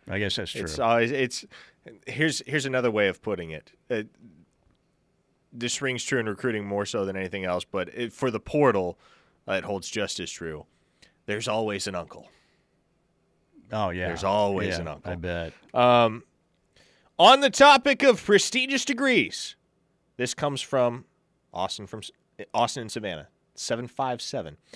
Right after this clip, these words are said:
Speaker 2: "On the topic of prestigious degrees, my wife has gone to three schools, Liberty, Johns Hopkins,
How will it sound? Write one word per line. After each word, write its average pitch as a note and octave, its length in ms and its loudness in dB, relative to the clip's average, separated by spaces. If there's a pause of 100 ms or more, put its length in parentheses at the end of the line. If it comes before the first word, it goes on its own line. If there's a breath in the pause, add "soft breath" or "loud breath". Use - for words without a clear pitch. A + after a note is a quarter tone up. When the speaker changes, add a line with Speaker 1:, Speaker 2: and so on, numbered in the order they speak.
(300 loud breath)
Speaker 2:
"On D3+ 120 4
the F#3 80 2
topic G#3+ 320 2
of G#3 80 -6
prestigious G#3 440 -4
degrees, C#3+ 420 0
my C#3+ 140 2
wife C#3+ 260 4
has C#3+ 120 -2
gone C3+ 200 -2
to B2 60 -2
three C#3 240 -4
schools, G2+ 480 -2 (240 soft breath)
Liberty, A3 400 2
Johns F3 380 2
Hopkins, D#3 580 0